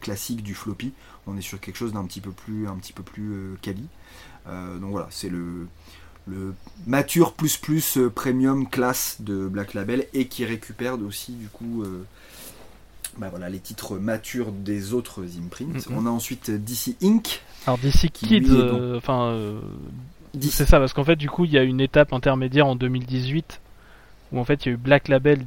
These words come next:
Speaker 2: D C Ink et D C Zoom. Euh, donc qui était justement en fait la même organisation, on va dire tripartite, avec une partie adulte et une partie, euh, jeune adulte, adolescent, une partie plus jeune.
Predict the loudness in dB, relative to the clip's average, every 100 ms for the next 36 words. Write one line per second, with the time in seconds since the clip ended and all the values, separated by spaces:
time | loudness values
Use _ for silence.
0 | -8 2 6 6 6 4 4 4 -4 10
1 | 12 12 12 4 4 0 -6 -16 -20 -20
2 | -20 -20 -20 -20 -20 -20 -20 -20 -20 -20
3 | -20 -16 -6 -2 0 0 0 -2 -6 -14
4 | -20 -20 -20 -6 -2 0 2 6 6 6
5 | 4 4 6 6 4 4 0 2 4 6
6 | 6 4 2 4 2 2 0 2 0 0
7 | -2 0 0 -2 -6 -4 -4 -6 -14 -20
8 | -20 -20 -20 -20 -20 -20 -12 -8 -8 -6
9 | -4 -4 -4 0 0 2 0 -2 -2 -4
10 | -2 -2 -4 -4 -6 -6 -4 0 0 0
11 | 0 -2 -2 -4 -6 -10 -8 -4 -2 -2
12 | -2 -4 -2 -2 -2 -2 -2 -2 -2 -6
13 | -8 -10 -4 -2 -2